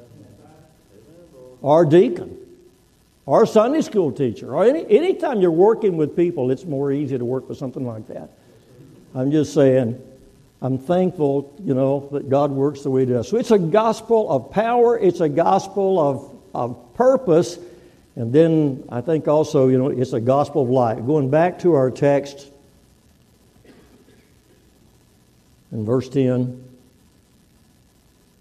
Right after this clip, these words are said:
gospel of power, gospel of purpose, and a gospel of life.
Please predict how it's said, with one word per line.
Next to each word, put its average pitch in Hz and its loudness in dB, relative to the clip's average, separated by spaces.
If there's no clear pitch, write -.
gospel 143 -2
of 127 -6
power, 131 -2
gospel 131 -8
of 107 -10
purpose, 117 -6
and 113 -6
a 104 -6
gospel 113 -6
of 104 -8
life. 101 -6